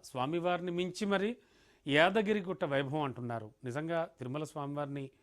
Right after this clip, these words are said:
మించే జరుగుతోందా అంటే అది, ఆ, ఖచ్చితంగా ఆలోచించాల్సిన విషయం. ఎందుకంటే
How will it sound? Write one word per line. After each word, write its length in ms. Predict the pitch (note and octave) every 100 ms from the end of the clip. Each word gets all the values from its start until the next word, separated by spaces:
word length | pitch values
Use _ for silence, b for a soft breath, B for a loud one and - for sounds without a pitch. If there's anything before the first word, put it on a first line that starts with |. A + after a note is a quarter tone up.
| b b b B2+
మించే 260 | C3+ F#3
జరుగుతోందా 560 | E3 D#3 D#3 D3+ D3 D3+
అంటే 280 | C#3+ G3+ A#3 _ _ _ -
అది, 320 | C3+ B2+ A2+ _ _ _ _ -
ఆ, 80 | B2
ఖచ్చితంగా 480 | C#3+ C3+ D3 D#3 C#3
ఆలోచించాల్సిన 600 | C#3 C3 B2+ C3 A2 B2
విషయం. 240 | - F3+
ఎందుకంటే 480 | D#3+ D#3 D#3+ F#3+